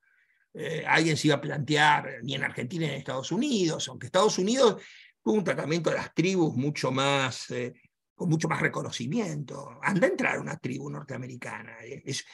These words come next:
es considerado como una nación, comillas, ¿no? Pero hay tratados entre el gobierno federal norteamericano y, la, y las tribal nations, es decir, anda a entrar a una,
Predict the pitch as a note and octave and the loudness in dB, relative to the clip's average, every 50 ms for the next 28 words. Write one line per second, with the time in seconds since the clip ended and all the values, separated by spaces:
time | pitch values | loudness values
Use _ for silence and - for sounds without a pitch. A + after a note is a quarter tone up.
0 | - - _ - A#3 A#3+ - - A3 - - F3+ G3+ G#3+ G#3+ - D#3+ D3 D#3+ F#3+ | -20 -20 _ 4 4 4 6 4 4 6 6 8 8 6 6 4 2 2 2 2
1 | G3+ F3 D3 - - B2+ C3 - - - - - - F3+ A3 G4+ C#5+ C5+ - - | 4 2 0 2 0 0 0 0 -2 -4 -2 -2 -2 0 2 4 4 4 2 0
2 | - - _ - A#2+ A#2 A#2+ C3 C#3+ D3 C#3+ B2+ A#2 - - A2 G2 - - A2 | -8 -14 _ -8 -8 -6 -4 -4 -2 -2 -4 -4 -8 -10 -12 -12 -14 -14 -14 -10
3 | A2 C3 F#3 - - - _ A#3 - - C#3 D#3+ A3 - - - _ _ _ _ | -4 -4 -4 -4 -4 -12 _ -18 -12 -8 -8 -6 -6 -8 -10 -12 _ _ _ _
4 | _ _ _ _ _ _ _ _ _ _ _ C3 B2+ F3+ - - _ C#3+ D3 - | _ _ _ _ _ _ _ _ _ _ _ 2 2 2 0 -4 _ -2 -2 -2
5 | - - - - - - - D3 - - D#3 E3 B2 C3 B2 C3 C3+ C3 C3+ B2 | 4 6 6 6 6 4 -2 -2 -2 -2 -2 -2 -2 -2 -2 -2 -2 -2 -4 -2
6 | G2+ A#2+ B2 B2+ C3 C3 B2+ B2+ C#3 D3+ C3+ B2+ B2+ - - D#3+ D3+ C#3 - C#3+ | -4 -4 -2 0 -2 -2 -2 -6 -8 -8 -8 -8 -10 -6 -6 -4 -4 -4 -6 -8
7 | C#3+ D3+ C#3+ A#2+ B2 B2+ A#2 A#2+ B2+ C3 B2 B2+ - - _ - - D3+ D3 C3+ | -10 -12 -12 -10 -12 -12 -10 -10 -10 -10 -10 -10 -12 -14 _ 0 4 4 4 4
8 | C3+ C3+ C#3 C3 C3 B2+ C#3+ C3 - - A2+ A2 - - A2 B2+ B2 - - A#2+ | 2 -2 -2 -2 -4 -4 -4 -8 -10 -10 -10 -14 -14 -14 -12 -12 -12 -12 -12 -12
9 | B2 G#2+ A#2 C#3 G#3 A#3 F#3 - B2 A#2 A2+ B2 - - C3+ C#3+ | -12 -10 -6 -2 -2 0 0 -2 -4 -8 -8 -12 -14 -14 -16 -18